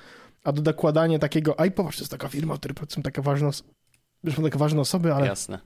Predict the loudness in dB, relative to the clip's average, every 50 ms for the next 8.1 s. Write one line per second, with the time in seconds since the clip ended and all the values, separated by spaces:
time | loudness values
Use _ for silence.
0 | _ -20 -20 _ _ _ _ _ _ _ _ _ _ -2 0 2 2 2 4 4
1 | 4 4 2 2 0 -2 -4 -4 -4 -4 -2 0 0 0 2 2 2 2 2 2
2 | 2 2 2 4 2 2 0 -2 -4 -6 -6 _ _ _ -8 -8 -8 _ _ 0
3 | 2 2 2 0 0 -2 -6 _ _ -20 -20 -20 _ _ _ -6 -4 -2 -2 -2
4 | -4 -6 -6 -8 -8 -8 -4 -2 0 2 2 2 2 2 0 0 -2 -2 -2 -2
5 | -2 -2 -4 -4 -2 -2 -2 0 0 -2 -2 -2 -4 -4 -2 -2 -2 0 0 -2
6 | -2 -4 -4 -4 -4 -6 -4 -4 -4 -6 -4 -4 -4 -4 -2 -2 0 0 2 2
7 | 2 0 -2 -2 -4 -4 -4 -2 -2 -2 -2 -4 -6 -8 -10 -12 -12 -10 -8 -6
8 | -6 -6